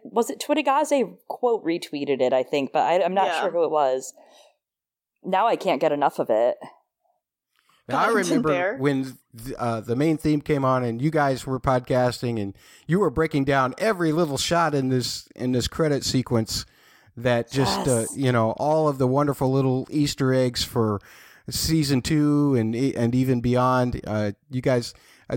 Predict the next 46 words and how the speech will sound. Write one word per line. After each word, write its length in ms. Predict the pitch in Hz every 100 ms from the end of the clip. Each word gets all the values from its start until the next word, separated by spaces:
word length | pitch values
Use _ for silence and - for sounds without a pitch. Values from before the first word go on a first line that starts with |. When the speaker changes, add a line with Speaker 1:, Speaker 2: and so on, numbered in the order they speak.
| 131
Speaker 3:
like 200 | 123 -
the 80 | 107
knife 440 | 120 131 131 -
there. 380 | 135 123 127 123
I 180 | 143 156
Speaker 1:
The 100 | 202
Speaker 3:
just 80 | 196
Speaker 1:
knife 200 | 185 240
Speaker 3:
love 80 | -
Speaker 1:
and 100 | 190
the 60 |
Speaker 3:
that 60 | 156
Speaker 1:
lens 420 | 180 254 202 160
Speaker 3:
stuff. 80 | 165
Speaker 1:
right 180 | 180 175
there. 240 | 220 233
There's 240 | 175 160 165
the 100 | 196
Speaker 3:
Yeah. 80 | 202
Speaker 1:
Amber 80 |
Speaker 2:
There's 100 | 208 240
a 60 | 320
Speaker 1:
Spyglass. 640 | 254 208 160 151 - - _ _ _ _ _ _ _ _ _ _ _ _ _
Speaker 2:
Always, 480 | - 269 277 311 277
there's 380 | 262 320 302 -
always 560 | - 254 269 285 302 277
something 680 | - 240 247 254 226 208
new 380 | 185 175 139 151
each 300 | - 208 -
time. 460 | - - 208 180 170
Like, 220 | 175 175
I 120 | 185
feel 260 | 220 - 220
like 160 | 220 214
I 120 | 214
find 360 | 214 202 185
something 340 | 185 196 202 180
new 180 | 180 180
in 100 | 180
this 160 | -
intro 720 | - 185 - 196 175 170 170 - _
every 220 | 190 180
time 260 | 175 190 175
I 120 | 165
watch 280 | 156 160 165
it. 260 | 156 143